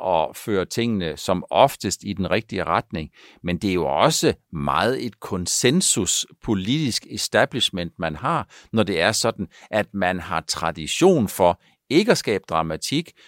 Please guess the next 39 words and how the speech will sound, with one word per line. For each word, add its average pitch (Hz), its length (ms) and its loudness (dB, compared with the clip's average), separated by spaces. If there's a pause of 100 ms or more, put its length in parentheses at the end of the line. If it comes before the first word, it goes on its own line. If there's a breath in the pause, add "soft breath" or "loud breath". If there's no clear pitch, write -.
(120)
og, 98 220 0
og, 92 340 6
og 90 160 -2
skal - 180 -4
have 113 340 2
en 98 200 -4 (260 soft breath)
flertalskoalition, 101 1160 0 (240 soft breath)
som, 90 360 -2
øh, 90 720 -6
som 87 260 0
skal, 78 400 0 (180)
øh, 76 500 0
som 92 200 -4
skal 82 180 -6
regere. 104 420 -2 (260 soft breath)
Og 80 100 -6
så 123 120 2
tænker 180 400 0
jeg 123 80 0
på, 123 280 2 (260 soft breath)
øh, 101 140 4
Helge, 95 360 2
at 87 380 0
noget 101 140 4
af 151 60 4
det, 143 100 0
som 120 160 -2
jeg 95 100 0
hørte 131 280 4
umiddelbart 113 480 2
efter 117 260 -2
valget, 110 320 0
det 104 140 -4
var, 104 300 2
at, 104 500 -2
øh, 82 460 -2
både 127 540 2
S - 60 -10
P - 80 -12